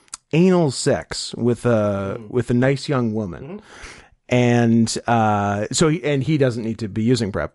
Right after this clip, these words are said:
Speaker 1: because of the woman part.
Speaker 2: Mm-hmm.
Speaker 1: <laughs> And, uh, he manages w-, in, in mid sex, mind you, <laughs> to, uh,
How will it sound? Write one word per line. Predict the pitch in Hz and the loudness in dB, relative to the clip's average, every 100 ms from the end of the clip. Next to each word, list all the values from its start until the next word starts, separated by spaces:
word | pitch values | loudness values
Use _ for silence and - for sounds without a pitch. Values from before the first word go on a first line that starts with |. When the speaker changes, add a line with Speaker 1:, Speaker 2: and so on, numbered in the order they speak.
| - | -6
Speaker 1:
because | 104 107 98 | -2 -2 -2
of | 98 | -6
the | 101 90 82 - - | -4 -6 -6 -10 -4
woman | 123 123 80 | -2 0 -2
part. | - - | -8 -10
Speaker 2:
Mm-hmm. | - 127 120 - - - | -14 -16 -14 -6 -4 -4
Speaker 1:
<laughs> | - - - - 202 196 165 - - | -8 -18 -20 -20 -16 -14 -16 -18 -8
And, | 135 139 131 135 131 - | -2 -2 -2 -4 -4 0
uh, | 131 123 123 | 2 2 2
he | 113 - 156 139 | 0 0 2 4
manages | 123 135 185 240 175 143 147 143 - - - _ _ _ | 4 4 4 2 2 4 4 2 -2 -8 -14 _ _ _
w-, | - 139 139 - 170 | -6 -6 -8 -12 -8
in, | - 196 196 190 190 - _ | 2 4 6 6 4 0 _
in | 185 202 190 | 2 6 6
mid | 196 285 240 240 - _ _ _ | 6 4 0 -8 -10 _ _ _
sex, | - 254 262 - - - | 2 2 2 0 -2 -4
mind | - 143 113 113 | 0 2 4 4
you, | 117 135 - - - - - _ | 2 2 -2 -2 -12 -20 -20 _
<laughs> | 214 - 233 - - _ 220 254 254 202 - | -4 -2 -8 -6 -8 _ -4 -4 -4 -6 -4
to, | - 185 175 170 | 2 4 6 6
uh, | 151 147 139 131 | 6 6 4 2